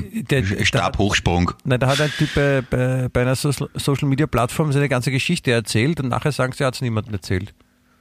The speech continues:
Speaker 2: Ah, stimmt auch. Ja, das ist auch ein bisschen ein Widerspruch, ja.
Speaker 1: Das verstehe ich nicht.
Speaker 2: Ja, mein lieber Herr Gesangsverein, es
Speaker 1: Ja, es
Speaker 2: ist
Speaker 1: ist, es ist, es ist,
Speaker 2: wunderschön.
Speaker 1: es ist komisch, es ist seltsam. Aber Clemens, jetzt nun, nun zu was wirklich Positivem.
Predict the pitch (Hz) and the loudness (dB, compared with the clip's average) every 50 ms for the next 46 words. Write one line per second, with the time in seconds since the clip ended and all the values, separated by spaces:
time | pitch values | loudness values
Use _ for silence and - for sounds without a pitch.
0 | _ _ _ _ _ _ _ _ _ - - - - - - - - _ _ _ | _ _ _ _ _ _ _ _ _ -20 -12 -8 -8 -8 -8 -12 -18 _ _ _
1 | _ _ _ _ _ _ _ _ _ - 160 160 139 - - - - - 107 101 | _ _ _ _ _ _ _ _ _ -4 -2 -2 -2 -2 -4 -6 -6 -6 -4 -4
2 | - - 107 98 90 - 71 - - 90 117 135 113 82 82 85 85 82 - - | -4 -4 -4 -4 -4 -4 -8 -8 -4 -4 -2 -2 -2 -2 -4 -4 -6 -12 -16 -12
3 | 80 80 78 85 - - 85 80 78 78 80 - - - - - - 73 - - | -12 -10 -10 -10 -12 -10 -10 -10 -6 -6 -6 -8 -8 -14 -14 -16 -16 -16 -16 -16
4 | - - - 87 - _ _ - - - 113 101 - - 95 95 90 - 98 95 | -14 -14 -14 -14 -14 _ _ -16 -4 -2 -2 -2 0 0 0 0 0 0 -2 -4
5 | 92 - - - - - - - - - - - - - - - - - _ _ | -4 -4 -8 -18 -16 -16 -16 -16 -18 -18 -20 -20 -20 -20 -20 -20 -20 -20 _ _
6 | _ - - 101 113 120 120 113 113 107 107 104 104 104 104 104 98 95 98 98 | _ -8 -4 -2 0 2 2 2 2 4 4 4 4 4 4 4 4 4 4 2
7 | 87 80 90 90 - 90 73 69 80 - - - 98 82 82 76 78 82 87 92 | 2 0 0 -2 -2 -2 -4 -4 -4 -4 -2 0 0 0 0 -2 -2 -2 -2 -2
8 | 92 90 85 82 90 - 90 92 90 95 92 101 95 - - - - - - 104 | -2 -4 -4 -6 -4 -2 -2 0 0 2 2 0 0 0 -2 -4 -6 -4 -4 -4
9 | 95 98 101 - - - - - 104 - - 104 101 92 80 78 76 - 76 73 | -2 -2 -2 -4 -4 -8 -6 -6 -6 -2 0 2 2 4 4 2 2 0 0 2
10 | 76 76 82 85 87 92 92 95 92 90 - - - - 92 87 85 - - - | 2 0 0 0 -2 -2 -2 -2 -4 -6 -6 -8 -8 -6 -6 -6 -6 -8 -6 -6
11 | 85 82 82 - - 73 80 - _ _ _ _ _ _ _ - _ - - - | -8 -8 -8 -8 -10 -12 -12 -12 _ _ _ _ _ _ _ -20 _ -16 -14 -12
12 | - - - - 131 135 147 185 - - 190 190 185 - 190 - - 180 175 180 | -10 -10 -8 -2 -2 2 2 2 2 2 0 2 2 2 0 0 2 0 0 2
13 | 175 160 160 170 170 - - 170 160 160 - - 175 175 190 180 - - 127 120 | 2 2 2 2 2 0 0 2 2 2 2 2 0 0 0 -2 -2 0 2 2
14 | 120 107 123 - - 123 107 - 160 190 208 | 2 2 0 0 0 0 2 2 0 -2 -2